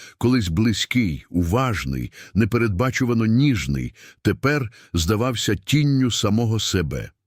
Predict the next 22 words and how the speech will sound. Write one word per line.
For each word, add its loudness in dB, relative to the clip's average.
Десять 2
років 2
спільного 0
життя -2
перетворилися 0
на 2
мовчазну 0
рутину, 0
у 4
якій 0
він 2
зникав 0
раніше, 0
повертався 0
пізніше, 0
відповідав 0
коротко -2
і 6
навіть 0
у 0
спільному 2
ліжку 0